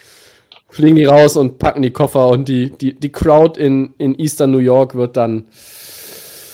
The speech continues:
äh, not amused sein am Ende, glaub ich. Also ich geh mit den,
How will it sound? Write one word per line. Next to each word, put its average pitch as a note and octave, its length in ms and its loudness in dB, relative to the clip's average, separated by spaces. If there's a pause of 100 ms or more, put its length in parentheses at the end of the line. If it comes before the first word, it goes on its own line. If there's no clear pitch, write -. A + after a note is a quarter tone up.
(440)
äh, C#3 260 2
not E3 260 2
amused D3+ 380 2
sein A2 220 -2
am G#2 100 -6
Ende, G#2+ 220 -6
glaub G2+ 240 -8
ich. - 220 -16 (280)
Also C3+ 220 -4
ich D#3 180 -6
geh C#3 140 0
mit C3+ 160 -2
den, B2 320 -2